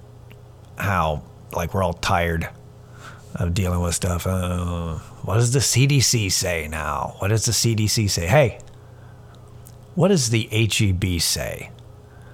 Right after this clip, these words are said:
Because they've had their shit on point way before the government. I trust H E B. So I did a bit, bit about that. And it did really well because everybody here,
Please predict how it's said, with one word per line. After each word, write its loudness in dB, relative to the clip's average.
Because 0
they've 6
had 4
their 4
shit 2
on 4
point 4
way 6
before 2
the 4
government. 2
I 4
trust 4
H 2
E 0
B. -2
So -6
I -4
did -6
a -6
bit, -6
bit 2
about 2
that. 2
And 2
it 2
did 4
really 6
well 8
because 4
everybody 6
here, 6